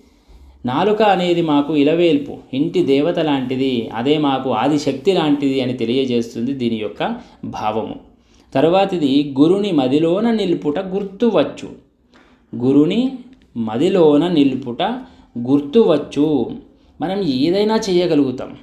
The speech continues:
అసాధ్యమైనది ఏమీ లేదు, ఏమైనా చేయొచ్చు, వెయ్యేళ్ళు బతకొచ్చు, ఏ పనైనా చేయొచ్చు, ఆహారం లేకున్నా సరే అడవుల్లో తిరగొచ్చు, జపం చేయొచ్చు,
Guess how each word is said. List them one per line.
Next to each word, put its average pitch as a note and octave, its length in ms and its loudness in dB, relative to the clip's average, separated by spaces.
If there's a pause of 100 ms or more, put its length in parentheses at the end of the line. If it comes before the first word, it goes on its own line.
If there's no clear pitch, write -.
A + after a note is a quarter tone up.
అసాధ్యమైనది D3+ 920 0
ఏమీ E3+ 160 0
లేదు, A#2 300 0
ఏమైనా C#3 400 -2
చేయొచ్చు, D3+ 480 -2
వెయ్యేళ్ళు C3 480 0
బతకొచ్చు, F#3 580 -4 (260)
ఏ B2+ 160 2
పనైనా F3+ 400 0
చేయొచ్చు, F#3 580 -2 (460)
ఆహారం E3+ 420 2
లేకున్నా F#3 460 -2
సరే F3+ 200 -2
అడవుల్లో E3+ 440 2
తిరగొచ్చు, F3 540 0
జపం B2 340 0
చేయొచ్చు, F3 540 0